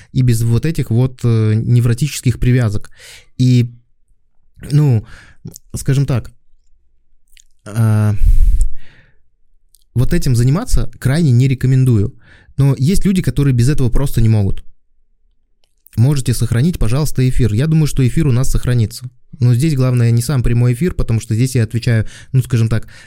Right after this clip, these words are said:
на общие вопросы, а вот на воркшопе у нас будет прям мощная работа. Мощная работа, где вы сможете основательно разобраться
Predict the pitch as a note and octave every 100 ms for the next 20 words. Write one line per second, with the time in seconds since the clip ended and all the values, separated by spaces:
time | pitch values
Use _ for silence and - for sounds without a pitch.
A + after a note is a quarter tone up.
0 | - A#2+ B2 C3 - A#2+ A2+ A2+ D#3+ E3+
1 | B2 A2 - A2 A2 A2 - - - A2+
2 | A2+ - - E3+ A#2 G#2+ C3 G#2+ A#2 G#2+
3 | - G#2+ G#2 - - A#2 C3 - A#2 G#2+
4 | G#2 - - - - - A#2+ B2 B2 A#2
5 | A#2+ E3 C#3+ G#2+ A2+ A#2+ A#2+ C3+ A#2 A2
6 | A#2 A2 B2+ B2+ A2+ A2 - - - A2+
7 | A2 G#2+ A2 C3 - A2+ G#2+ G#2+